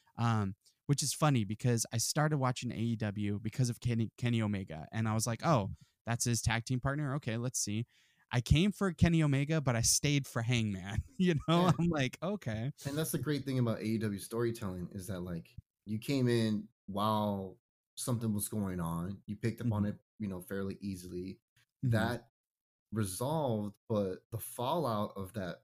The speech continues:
Speaker 2: story is still going on with Hangman Page 'cause, you know, he's not with the Elite anymore, and he's, like, every week he's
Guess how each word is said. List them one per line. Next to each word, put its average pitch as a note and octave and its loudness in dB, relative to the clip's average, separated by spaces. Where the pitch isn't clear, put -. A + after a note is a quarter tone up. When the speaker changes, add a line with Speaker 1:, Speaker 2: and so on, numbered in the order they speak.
Speaker 2:
story G#2 -4
is A#2 0
still B2+ 0
going A2+ 2
on A2+ 2
with G#2+ 0
Hangman A2 2
Page - -8
'cause, G2+ -4
you G#2+ 0
know, G2 -2
he's A#2 0
not A2+ -2
with A2+ -2
the B2 0
Elite D3+ 0
anymore, G2+ 2
and G2 -4
he's, G2+ 0
like, G2 -2
every G#2 0
week A#2+ 0
he's G2+ -6